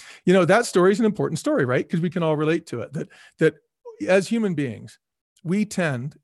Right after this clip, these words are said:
everyone tends to be threatened when they meet someone new just a little bit. They might not know they're threatened, but there's a, that initial thing, like,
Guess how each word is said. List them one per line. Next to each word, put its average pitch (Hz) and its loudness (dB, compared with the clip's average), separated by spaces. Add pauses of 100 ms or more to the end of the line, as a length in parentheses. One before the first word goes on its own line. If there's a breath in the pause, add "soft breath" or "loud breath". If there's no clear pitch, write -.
everyone 147 0 (280)
tends 170 -2
to - -10
be 175 -4
threatened 147 -6
when 135 -8
they 131 -6
meet 135 -8
someone 135 -8
new 127 -4
just 139 -10
a 160 -10
little 147 -4
bit. 120 -8
They 175 -4
might 294 -8
not 131 -10
know 131 -4
they're 120 -10
threatened, 147 -12
but 175 -6
there's 190 -4
a, 175 -4
that 160 -4
initial 185 -2
thing, 165 -2
like, 131 -4